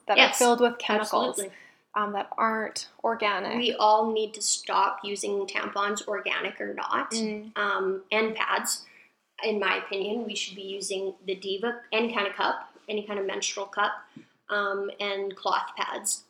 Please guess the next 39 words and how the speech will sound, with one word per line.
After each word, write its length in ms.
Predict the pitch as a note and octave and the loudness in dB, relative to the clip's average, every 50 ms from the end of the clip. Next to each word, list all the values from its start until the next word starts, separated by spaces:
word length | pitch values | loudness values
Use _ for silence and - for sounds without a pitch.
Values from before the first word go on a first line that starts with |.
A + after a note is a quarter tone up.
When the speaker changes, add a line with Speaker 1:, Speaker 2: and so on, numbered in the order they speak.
| _ _ _ _ _ | _ _ _ _ _
Speaker 2:
Um, 360 | - G3+ F#3+ - - - - - | -6 -4 -4 -4 -6 -8 -6 -8
it's 160 | G3+ F#3+ - | -8 -8 -8
way 240 | G3 F#3 F#3 F#3 F#3 | -6 -2 0 0 2
better 260 | F#3 F#3 F#3 F#3 F#3 | 0 0 -2 -4 -4
for 120 | - - G3 | -6 -8 -6
the 100 | - - | -4 -2
earth, 400 | - - C4 - - - - C#4+ - | 0 0 0 0 0 -2 -8 -14 -10
and 320 | - G3+ G3 G3 G3 F#3+ F#3+ | -8 -6 -4 -4 -4 -4 -4
that 160 | - - F#3+ | -6 -4 -4
is 140 | F#3+ F#3+ - | -4 -2 -2
super 400 | - - - G3 - - F#3 F#3 | -2 -2 -2 -4 -4 -4 -2 -2
important. 540 | F#3+ G3 - - F#3 - - B3+ B3 - - | -2 -4 -4 -4 -2 -2 0 -2 -2 -4 -4
Healing 340 | - G#3 G#3 G3+ G3+ G3+ G3+ | -4 -2 -2 0 -2 -2 -2
our 140 | G3+ G3+ | -4 -4
relationship 720 | G3 G3 F#3+ F#3 G3+ G3 - - G#3+ G#3 - - - - - | -4 -4 -2 -2 -2 -2 -4 -4 -4 -6 -6 -6 -6 -8 -8
to 100 | - A3 G#3 | -8 -6 -6
our 200 | G#3 G3 G3 F#3+ | -6 -6 -8 -8
body 540 | F#3 - - G#3 G#3+ G#3+ G#3+ A3 - - | -10 -8 -6 -6 -4 -4 -4 -4 -6 -6
is 100 | F#3+ F3+ - - | -6 -6 -4 -4
also 320 | F#3+ F#3+ F#3 - G3+ F#3+ | -4 -2 -4 -4 -8 -8
healing 360 | - G3 F#3+ F#3+ F#3+ F#3+ F#3+ | -8 -8 -8 -8 -8 -8 -8
our 120 | G3 F#3+ G3 | -8 -8 -8
relationship 680 | F#3+ F#3+ F#3+ G3 F#3+ - G#3 F#3+ - - - - - | -8 -8 -6 -6 -6 -6 -6 -6 -6 -8 -8 -8 -10
to 100 | - G3 | -10 -6
the 160 | - F#3+ - - | -6 -6 -2 0
earth, 320 | G3 G3+ A#3 B3 - - - | 0 0 -2 -4 -8 -10 -10
and 80 | G3+ G3 | -10 -10
our 120 | G3 - | -8 -6
earth 260 | F#3 F3+ F#3+ - - | -6 -6 -6 -6 -8
is 160 | - G#3 - | -10 -8 -6
in 180 | G#3 G3+ G#3 G3+ | -6 -8 -8 -6
dire 500 | - G3+ - - - - - - - - - _ - - - _ | -4 -4 -2 -2 -2 -4 -6 -8 -10 -14 -18 _ -20 -20 -18 _
straits 520 | - - - A3 G3 E3+ E3 - - - | -4 -2 2 4 4 2 2 0 -2 -4
right 200 | - G#3 G#3+ G#3+ | -2 -2 -4 -2
now, 220 | A#3 A3 A3+ A#3+ B3+ | -2 0 0 0 0
in 140 | B3 A#3+ A#3+ | -2 -4 -6
my 140 | A#3+ B3 | -6 -8
opinion. 460 | A#3+ - - B3+ C4 C#4+ D#4+ G4 - - - _ _ - - - - - - - - _ _ _ _ - | -10 -10 -8 -6 -4 0 0 0 0 -2 -10 _ _ -20 -20 -20 -20 -20 -20 -20 -20 _ _ _ _ 2
Um, 640 | A#3 A#3 A3+ A3 A3 A3 A3 A3 A3 A3 - | 4 4 4 4 4 2 2 2 0 0 0